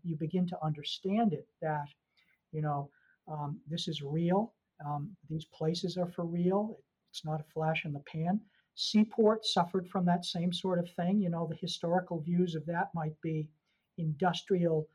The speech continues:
wasteland and cheap parking lots. You know, that's what it was for a good part of my career.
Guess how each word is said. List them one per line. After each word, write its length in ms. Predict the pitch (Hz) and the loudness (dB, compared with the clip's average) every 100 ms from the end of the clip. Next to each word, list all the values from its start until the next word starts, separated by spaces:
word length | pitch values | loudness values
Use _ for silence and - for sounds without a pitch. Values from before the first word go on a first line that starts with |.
| _ | _
wasteland 920 | 147 165 196 - 185 175 175 175 175 165 | -2 4 4 2 -2 2 4 6 4 2
and 140 | 143 | -2
cheap 320 | - 196 190 _ | -2 0 -2 _
parking 400 | 170 165 - 175 | 0 0 -2 -2
lots. 480 | 165 165 175 175 - | 2 2 0 -4 -6
You 80 | 160 | -2
know, 120 | 156 | 2
that's 280 | 190 196 185 | 2 0 0
what 120 | 170 | 0
it 120 | 170 | 0
was 420 | 175 170 160 - _ _ _ | 2 2 2 -4 _ _ _
for 120 | 165 | -2
a 80 | 147 | 2
good 260 | 156 208 - | 4 2 2
part 280 | 180 175 | 4 4
of 80 | 160 - - _ _ | 4 -4 -20 _ _
my 200 | 151 202 | 0 0
career. 500 | 262 190 147 135 143 | 2 -2 -4 -6 -12